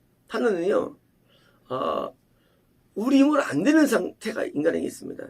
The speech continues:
우리 힘으로. 아니, 우리가 이제 그 엘리베이터에다가 옷이 꼈어요.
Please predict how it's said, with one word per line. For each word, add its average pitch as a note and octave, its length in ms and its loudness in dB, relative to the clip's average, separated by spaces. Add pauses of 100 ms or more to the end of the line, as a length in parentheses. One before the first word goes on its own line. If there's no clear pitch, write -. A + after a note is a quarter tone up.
(600)
우리 D#3+ 140 -4
힘으로. - 240 -12 (1500)
아니, G#3 120 2
우리가 D#3 300 2
이제 D3+ 400 0 (1800)
그 - 340 -4 (580)
엘리베이터에다가 E3 800 0 (1700)
옷이 F#3 280 2
꼈어요. - 440 -2